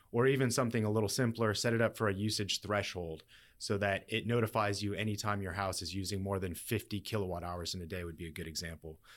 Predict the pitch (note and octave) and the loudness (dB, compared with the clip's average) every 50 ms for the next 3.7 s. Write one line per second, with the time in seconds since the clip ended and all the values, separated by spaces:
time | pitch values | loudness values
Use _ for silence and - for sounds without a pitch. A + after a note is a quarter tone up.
0 | - - - _ - A2 G#2+ G#2 G#2 G2+ A2 A2 G#2 - A2+ G#2+ G2 G2 E2 - | -20 -20 -20 _ -4 -2 -2 0 -2 0 -2 -2 0 0 -2 0 0 -2 -2 -2
1 | - A#2 A#2 G#2 G#2+ G#2+ G#2 G2 G2 G2+ F#2+ - C3+ C#3+ B2+ A#2+ C3 B2 A2+ - | 0 0 0 0 0 0 0 0 -2 -4 0 2 4 4 6 6 6 4 4 2
2 | A2 F#2 G#2+ A#2+ A#2 A#2 A2+ A2 G#2+ G2+ G2+ F#2 F#2+ G#2+ G#2 - G#2 F#2 F2+ G2+ | 0 2 4 4 6 6 6 6 4 2 2 0 0 0 0 0 -2 -2 -2 -2
3 | G#2+ G2+ G#2+ G2+ G2 F#2+ F2+ E2 F#2 F#2+ G2 G2 G2 G#2+ | -2 -2 0 0 -2 -2 -2 -4 -4 -4 -4 -4 -4 -6